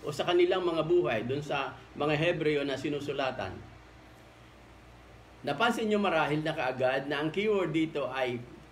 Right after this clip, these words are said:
pagpapasakop. "Pasakop kayo at sumunod sa mga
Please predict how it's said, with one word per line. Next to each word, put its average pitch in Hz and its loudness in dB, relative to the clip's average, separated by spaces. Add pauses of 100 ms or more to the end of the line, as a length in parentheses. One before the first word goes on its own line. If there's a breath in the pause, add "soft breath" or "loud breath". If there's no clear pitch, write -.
(140)
pagpapasakop. 147 -2 (1400)
"Pasakop 214 2
kayo 147 0 (220)
at 156 2
sumunod 160 2
sa 180 -2
mga 165 0